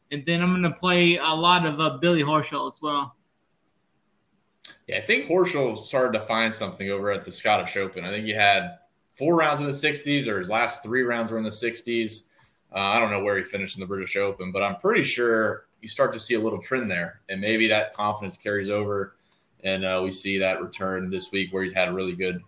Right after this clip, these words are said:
Speaker 2: really good success. Um, sixth place in two thousand nineteen, second in twenty twenty, and a mediocre T twenty-seven last year. So, uh, Locks, any thoughts on, uh, on Snyder's plays here? Are you kinda on the same, on the same train?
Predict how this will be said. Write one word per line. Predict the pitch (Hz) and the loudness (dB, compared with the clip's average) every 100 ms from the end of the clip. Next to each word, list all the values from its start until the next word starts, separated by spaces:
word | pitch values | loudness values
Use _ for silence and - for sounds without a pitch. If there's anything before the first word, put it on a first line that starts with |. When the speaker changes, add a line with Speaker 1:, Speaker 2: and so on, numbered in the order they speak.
| - | 2
Speaker 2:
really | 127 117 | 4 4
good | 104 - | 2 -2
success. | 95 - 98 95 - - - | -6 0 2 2 0 -6 -2
Um, | 92 90 90 90 - _ - - _ | 0 2 0 -4 -12 _ -12 -12 _
sixth | - - - - | -2 0 0 2
place | 110 107 101 | 2 2 0
in | |
two | 90 | -2
thousand | 107 98 95 | 0 0 0
nineteen, | 95 101 92 | -2 -4 -4
second | - 104 95 | 0 0 0
in | 90 | -4
twenty | 87 92 87 | -6 -6 -8
twenty, | - 95 90 87 - _ _ _ _ - | -6 -4 -4 -6 -12 _ _ _ _ -4
and | 95 | -2
a | |
mediocre | 98 98 98 95 101 87 | 0 2 4 2 0 -6
T | 101 | -6
twenty-seven | 92 98 92 - 92 92 90 | -8 -6 -4 -2 -2 -2 -4
last | 92 90 - | -4 -4 -6
year. | 90 85 | -8 -6
So, | - 101 92 - _ _ _ - | 0 2 2 -2 _ _ _ 2
uh, | 107 107 | 8 8
Locks, | 107 120 104 - - - | 10 8 8 4 0 2
any | 139 127 | 4 4
thoughts | 123 127 120 117 - - - - - | 4 8 8 8 2 -2 -4 -8 -2
on, | 110 107 104 | 2 2 2
uh, | 104 104 101 101 101 - | 2 4 4 2 -2 -10
on | 104 | -10
Snyder's | - 110 110 101 | -4 0 2 0
plays | - 113 107 95 | 0 0 2 0
here? | 110 127 | 0 2
Are | |
you | 110 98 | 0 0
kinda | 107 104 | 0 0
on | |
the | 104 | -2
same, | - 110 101 101 - | -2 -2 -2 -6 -10
on | 104 | -10
the | |
same | 95 107 101 | -6 -4 -4
train? | 98 110 117 139 | 0 0 0 -2